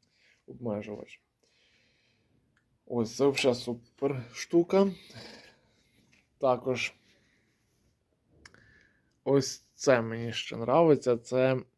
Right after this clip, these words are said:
е, кнопка. Тобто, щоб ввімкнути торцовку, потрібно нажати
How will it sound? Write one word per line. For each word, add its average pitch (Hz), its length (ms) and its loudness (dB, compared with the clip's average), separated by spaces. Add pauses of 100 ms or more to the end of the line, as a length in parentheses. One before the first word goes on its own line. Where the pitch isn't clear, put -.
(1000)
е, 123 440 -4 (680)
кнопка. - 580 -6 (1900)
Тобто, 120 500 0 (180)
щоб - 380 -2 (240)
ввімкнути 135 840 -2
торцовку, 208 720 -6 (420)
потрібно 127 400 -4
нажати 120 600 -2